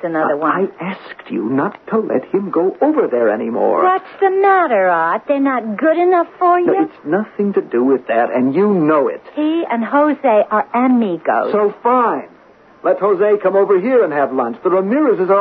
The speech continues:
Speaker 2: on welfare, Elaine. They can't afford extra mouths to feed. Just because you're too lazy to... I'm sorry.
Speaker 1: You better be. You want to know the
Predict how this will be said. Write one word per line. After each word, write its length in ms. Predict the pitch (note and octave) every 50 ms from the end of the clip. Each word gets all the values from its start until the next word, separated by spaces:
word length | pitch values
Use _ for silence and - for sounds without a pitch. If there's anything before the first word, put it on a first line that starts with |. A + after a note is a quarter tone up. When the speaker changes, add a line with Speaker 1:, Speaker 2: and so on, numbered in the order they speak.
| G#3+ A3
Speaker 2:
on 80 | A3 A3+
welfare, 500 | B3+ D4+ E4+ E4+ D4+ A#3 - F3+ E3 D3
Elaine. 280 | D3 C#3+ D#3 F3+ A3 B3
They 140 | B3+ D4+ D#4+
can't 260 | D#4 - A3 F#3 E3
afford 340 | - - - F3 E3+ E3 D#3+
extra 300 | D#3+ D#3 - - E3+ E3
mouths 360 | D#3+ D#3+ E3 E3+ E3+ D#3+ E3 -
to 60 | F3+ - -
feed. 460 | - G#3+ A#3+ C4+ D4 D#4+ D4+ B3+ G#3 - - - - - - - -
Just 120 | - B3+ -
because 240 | A3+ G3 F#3+ E3+
you're 220 | D3 E3+ C4 D4+ D4+
too 320 | - - B3+ B3 G3 E3+
lazy 400 | F3+ A#3 C4+ C4 G3 D#3+ F#3 A3+
to... 140 | G3+ F#3+ F#3+ - - - - - - - - - - _ _ _ _ _ _ _ _ - - - - - - _ _ - - - - - - - _ _ - - - _ _ -
I'm 260 | - G1+ - - - - - - -
sorry. 400 | - - - - - - - A#3
Speaker 1:
You 260 | A#3+ B3+ B3+ C4+ B3+ - - -
better 260 | F3+ F3 E3+ D#3 D3 -
be. 260 | - D#3 C#3+ C#3 B2 - - - - - - - - - - - - - - - - - - -
You 140 | D#4+ E4+ E4+
want 140 | E4 D#4 C#4+
to 60 | B3+
know 160 | A3+ G3+ F#3+
the 100 | F#3+ F#3+